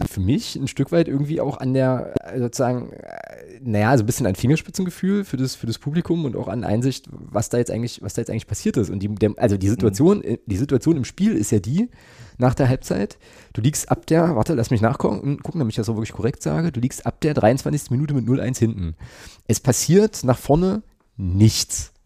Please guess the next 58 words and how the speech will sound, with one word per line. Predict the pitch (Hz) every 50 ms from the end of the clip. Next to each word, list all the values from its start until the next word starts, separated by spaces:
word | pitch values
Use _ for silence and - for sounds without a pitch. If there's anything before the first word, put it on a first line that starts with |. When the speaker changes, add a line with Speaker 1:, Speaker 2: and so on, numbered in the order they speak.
| _
Speaker 1:
ja, | - 87 98 147 190 - _ _
so, | - 120 98 82 -
also, | - 113 95 107
oder | 101 101 101 95
so | 95 92
gut | 101 147 -
wie | - 190
nichts. | 170 190 190 - - - - _ - - - - - - - _ -
Äh, | 143 117 113 117
gab | 113 98 90
einen | 95 85
Freistoß | - 107 117 113 - 139 117 101
und | 101
noch | 95 90
einen | 85
Kopfball, | - 123 - - 120 113
von, | 98 110 -
also | - 104 - 90
einen | 92
Freistoß | - - 104 104 - 107
von | - 101 -
Artig, | - 123 120 127 113
einen | 107
Kopfball | - - - - 107
von | - 104 95
Piccini, | - 95 - - 131 131 131 127
äh, | 127 -
alles | 104 104 101 - 101 101 98 -
gut, | - 143 151 -
aber | - 101 104 104 82 101
ging | 92 98 101
halt | 107 -
auch | - 104
nicht | 110 107 98
aufs | 95 -
Tor, | - 123 131 120
sondern | 104 98 95
drüber. | 95 117 143 175 180 170 - - - - - - - - - - - _ -
So, | 117 120 120
und | 113 113
die | 98
Leute | 92 92 98 - 131
werden | 143 165 165
unruhig | - 202 180 110 - - - - - -
und | - 110
fragen | - - 87 92 113 131
sich | 151 143
natürlich, | 170 151 - - 175 208 220 - - - - -
ne, | - 110 123 160 214 220 - -
ähm, | 139 131 135 135 127 - - _
wann | - 95 90 101 104 120 147 151 - -
wird | 107 123 -
unser | 101 120 117 131
Team | - - 131 135 151 175 175 -
denn | - 98 101 107 110
jetzt | 123 123 -
hier | - 131 127
mal | 127 127 131 135 - -